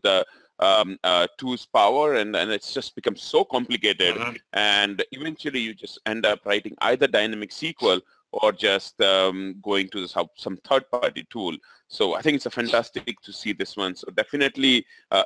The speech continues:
Speaker 1: elegant solutions. And I think somewhere in a Twitter, I think I heard, I, I read it somewhere, it says,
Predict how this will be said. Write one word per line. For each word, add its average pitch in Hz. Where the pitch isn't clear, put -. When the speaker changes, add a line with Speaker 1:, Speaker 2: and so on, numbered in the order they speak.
Speaker 1:
elegant 113
solutions. 101
And 90
I 87
think 113
somewhere 117
in 101
a 95
Twitter, 147
I 107
think 110
I 101
heard, 131
I, 101
I 101
read 127
it 120
somewhere, 101
it -
says, 98